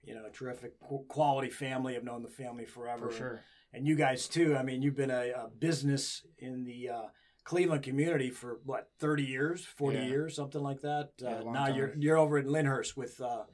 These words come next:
Speaker 1: Abbo's Grill, right?
Speaker 2: Yep.
Speaker 1: Yeah.
Speaker 2: Yep. Yeah, my dad opened up a restaurant there on Mayfield Road, so it's been going four years now, so,
Speaker 1: Fantastic.
Speaker 2: yeah.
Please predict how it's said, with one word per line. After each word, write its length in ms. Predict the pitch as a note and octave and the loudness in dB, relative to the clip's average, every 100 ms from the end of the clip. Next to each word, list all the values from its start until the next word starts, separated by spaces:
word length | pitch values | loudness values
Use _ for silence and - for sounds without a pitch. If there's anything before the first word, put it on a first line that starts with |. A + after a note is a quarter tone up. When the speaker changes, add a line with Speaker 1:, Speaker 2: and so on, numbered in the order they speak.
| _ | _
Speaker 1:
Abbo's 340 | D3 C#3+ C3+ - | -2 0 0 0
Grill, 280 | D3 C#3 G#2 | 0 2 0
right? 300 | A2 B2 - | -6 -8 -6
Speaker 2:
Yep. 240 | B2+ C#3+ - - - | -2 -2 -4 -20 -16
Speaker 1:
Yeah. 100 | A#2 | -8
Speaker 2:
Yep. 240 | A#2+ A2+ - - | -4 -6 -8 -8
Yeah, 100 | B2 | -6
my 140 | A#2 A#2 | -6 -4
dad 220 | B2 B2 | 0 0
opened 220 | B2 A#2+ | -2 -6
up 100 | A2 | -6
a 20 | |
restaurant 460 | A2+ A2+ - A#2 A2 | -4 -6 -6 -8 -6
there 220 | A2+ A2 | -4 -4
on 80 | G#2+ | -6
Mayfield 360 | A2 A2 A2+ A2 | -8 -8 -10 -6
Road, 280 | A2 G#2+ G#2+ | -4 -4 -6
so 340 | A2 G#2+ G#2 - - - - - _ | -8 -8 -8 -14 -20 -20 -20 -20 _
it's 120 | - | -16
been 200 | - A#2 | -10 -8
going 720 | A2 G#2+ A2 A2 G#2+ G#2 G#2 - _ | -4 -4 -4 -8 -12 -14 -16 -18 _
four 240 | - A2 A#2+ | -8 -6 -6
years 260 | B2+ C3+ | -6 -6
now, 300 | D3 D3+ C#3+ - - | -6 -6 -10 -14 -14
so, 60 | G#2 | -8
Speaker 1:
Fantastic. 580 | G#2 G#2 F#2+ - F#2+ - - | -6 -6 -8 -12 -14 -20 -20
Speaker 2:
yeah. 80 | G2+ | -18